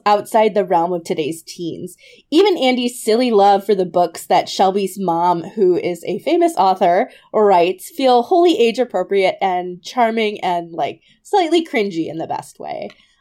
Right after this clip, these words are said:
Um, the two characters interact like teens, and the book is peppered with realistic texting between them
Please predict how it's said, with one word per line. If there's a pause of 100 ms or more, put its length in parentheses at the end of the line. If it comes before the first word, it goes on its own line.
Um,
the
two
characters
interact
like
teens,
and
the
book
is
peppered
with
realistic
texting
between
them